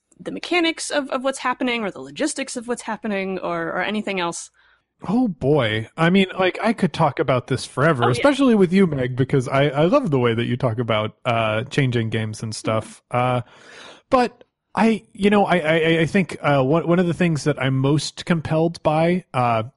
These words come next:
Speaker 2: is the backer levels that are, are box seat sponsors.
Speaker 1: Hmm.
Speaker 2: Uh, that is a backer level where I will work with people to create a fictional persona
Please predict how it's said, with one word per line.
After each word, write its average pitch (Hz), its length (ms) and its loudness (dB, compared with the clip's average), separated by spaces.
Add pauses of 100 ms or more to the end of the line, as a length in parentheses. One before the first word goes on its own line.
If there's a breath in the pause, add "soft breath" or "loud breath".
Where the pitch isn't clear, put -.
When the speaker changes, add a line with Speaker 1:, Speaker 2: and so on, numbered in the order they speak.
(460)
Speaker 2:
is 131 880 2
the 123 640 0
backer 147 420 0
levels 156 640 2
that 131 400 -2
are, 127 420 0
are 131 140 0
box 139 460 -2
seat 160 320 -2
sponsors. 185 880 0
Speaker 1:
Hmm. 135 80 -2
Speaker 2:
Uh, 117 180 0 (540 loud breath)
that 147 160 4
is 147 240 4
a 143 80 -6
backer 156 340 0
level 139 540 2
where 127 400 0 (420)
I 147 140 4
will 165 260 4
work 151 340 0
with 170 200 0
people 131 480 0
to - 160 -2
create 139 440 0
a 135 120 0
fictional 202 560 0
persona 143 680 0